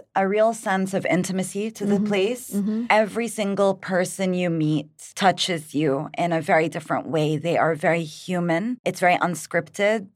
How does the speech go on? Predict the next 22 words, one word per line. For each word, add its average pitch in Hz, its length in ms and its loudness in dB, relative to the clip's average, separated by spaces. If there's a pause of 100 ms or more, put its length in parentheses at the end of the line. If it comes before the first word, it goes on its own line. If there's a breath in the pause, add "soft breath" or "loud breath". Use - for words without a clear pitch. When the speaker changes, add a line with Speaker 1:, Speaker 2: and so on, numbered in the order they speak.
Speaker 1:
although 180 420 2
it's - 280 -4
very 175 360 2
premium, 170 580 0
and 131 120 2
obviously 156 560 -2
everyone's 170 340 0
very 165 180 2
well 160 200 2
trained, 175 640 -4
but 170 120 2
you 202 160 -2
really 214 280 0
feel 202 200 2
a 185 80 4
sense 185 280 -4
of 180 120 -4
sincerity. 170 1080 0 (460)
The 160 260 -4
food 190 340 0
was 160 240 4
impeccable. 180 920 0